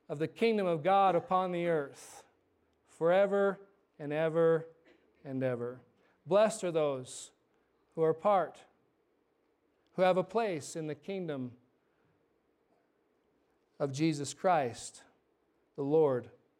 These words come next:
of all. Please, if you have small thoughts of Jesus, or you've put him in the categories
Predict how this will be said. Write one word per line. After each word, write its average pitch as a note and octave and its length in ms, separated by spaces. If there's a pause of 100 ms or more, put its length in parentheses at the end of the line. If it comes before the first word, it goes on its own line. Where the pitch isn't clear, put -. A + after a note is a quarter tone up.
(560)
of B2+ 120
all. B2 360 (1500)
Please, E3+ 580 (180)
if C#3+ 140
you G3 220
have D#3+ 440 (100)
small F3+ 380
thoughts E3+ 380
of D3 100
Jesus, C#3+ 460
or D3+ 80
you've D#3 160
put G#3+ 120
him F#3+ 100
in E3 80
the D3+ 60
categories D#3+ 840